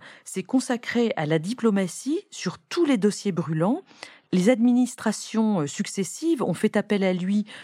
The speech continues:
pour la Corée du Nord, le Moyen-Orient. Il est d'ailleurs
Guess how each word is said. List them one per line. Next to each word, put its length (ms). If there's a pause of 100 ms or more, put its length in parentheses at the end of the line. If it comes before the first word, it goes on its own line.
(220)
pour 420
la 140
Corée 340
du 140
Nord, 560
le 160
Moyen-Orient. 800 (200)
Il 140
est 60
d'ailleurs 440